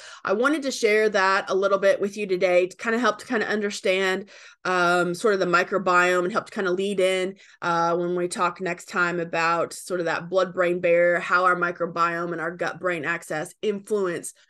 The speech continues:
our mood, our motivation, our cognition, our brain fog, and our, even our stress. Um, so things we can do to help to support our microbiome,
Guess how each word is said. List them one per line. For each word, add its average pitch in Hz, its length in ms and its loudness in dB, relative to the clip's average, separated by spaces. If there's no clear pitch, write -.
our 170 340 0
mood, 196 880 2
our 165 320 2
motivation, 180 880 -2
our 160 240 -4
cognition, 175 840 -4
our 123 100 -6
brain 185 380 -4
fog, 170 440 -2
and - 180 -6
our, 127 180 -6
even 190 220 -6
our 156 120 -4
stress. - 560 -8
Um, 180 540 0
so 240 480 4
things 370 240 2
we 381 80 6
can 269 220 2
do 226 480 0
to 269 400 0
help 240 220 2
to 247 80 -6
support 262 480 0
our 226 400 2
microbiome, 226 840 2